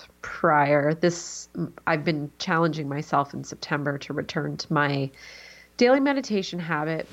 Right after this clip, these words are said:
but I've also recommitted to my personal ban on desserts and sweets. It is easier for me to just not have them rather than try and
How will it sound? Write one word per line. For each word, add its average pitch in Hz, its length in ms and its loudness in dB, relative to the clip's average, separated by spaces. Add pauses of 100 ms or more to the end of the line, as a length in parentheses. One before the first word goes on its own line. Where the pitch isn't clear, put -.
but 190 120 4
I've 190 120 0
also 226 340 0
recommitted 175 760 0
to - 120 -10
my 151 140 0
personal 170 560 0
ban 151 420 2
on 143 580 -2
desserts 151 400 4
and 135 120 -4
sweets. - 460 2 (560)
It 170 140 4
is 160 460 4
easier 262 400 4
for 262 120 -6
me 214 240 4
to 202 120 2
just 160 200 0
not 135 200 0
have 170 300 2
them 294 300 0
rather 165 300 2
than 156 180 -4
try 151 300 2
and 143 220 -4